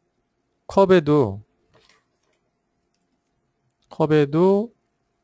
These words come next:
터보 스무스를 줬을 때 밑에 있는 스무스 그룹을 사용하게 되면 아래쪽이 그대로 유지가 된다는 말씀을 드리고 싶은 거고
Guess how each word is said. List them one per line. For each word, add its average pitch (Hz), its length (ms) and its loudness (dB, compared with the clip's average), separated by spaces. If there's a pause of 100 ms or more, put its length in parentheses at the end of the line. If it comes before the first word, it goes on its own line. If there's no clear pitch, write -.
(640)
터보 170 220 0
스무스를 156 580 -6
줬을 117 400 -6
때 113 400 -4 (1900)
밑에 123 260 -2
있는 139 140 0
스무스 175 340 -6
그룹을 147 240 -2
사용하게 143 420 -2
되면 127 440 -6 (880)
아래쪽이 123 480 -6
그대로 131 320 -2
유지가 123 320 -4
된다는 120 560 -6
말씀을 113 440 -8
드리고 107 540 -6
싶은 - 400 -8
거고 120 440 -2